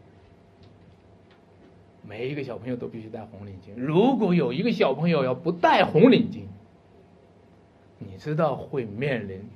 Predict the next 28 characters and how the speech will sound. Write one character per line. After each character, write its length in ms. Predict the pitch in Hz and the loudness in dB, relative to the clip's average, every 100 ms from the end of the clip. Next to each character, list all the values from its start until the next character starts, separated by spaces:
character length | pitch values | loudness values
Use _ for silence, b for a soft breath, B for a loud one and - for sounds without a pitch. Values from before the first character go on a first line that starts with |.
| - | -14
多 320 | 101 143 247 | -2 6 6
么 140 | 240 131 - - | 6 0 -6 -8
大 280 | - 143 - | -4 -4 -6
的 60 | - - | -16 -10
压 240 | 113 98 98 | -8 -8 -14
力？ 80 | 95 _ - _ _ - _ _ | -20 _ -20 _ _ -20 _ _
我 120 | - 95 | -10 -6
再 200 | 131 113 | -4 -4
讲 180 | 92 | -8
这 160 | 92 98 | -10 -12
个， 180 | 98 78 B B - | -12 -20 B B -16
你 220 | 110 120 | -12 -10
就 180 | 160 135 | -8 -8
又 140 | 120 | -8
想 320 | - - 98 | -10 -12 -12
起 160 | 123 107 | -12 -12
来， 160 | 90 95 | -14 -4
作 320 | 180 151 113 | -2 -2 -4
为 180 | 110 107 | -8 -10
一 220 | 117 156 | -8 -6
个 180 | 127 92 | -6 -8
基 180 | - | -12
督 140 | 110 92 | -14 -16
徒， 260 | - - 85 _ b b b b _ _ _ _ - | -18 -20 -20 _ b b b b _ _ _ _ -14
今 320 | - 160 147 | -6 -4 -4
天 360 | 113 117 113 110 - - | -6 -8 -10 -12 -20 -20
其 320 | - - 120 151 | -18 -14 -10 -10
实 180 | - | -12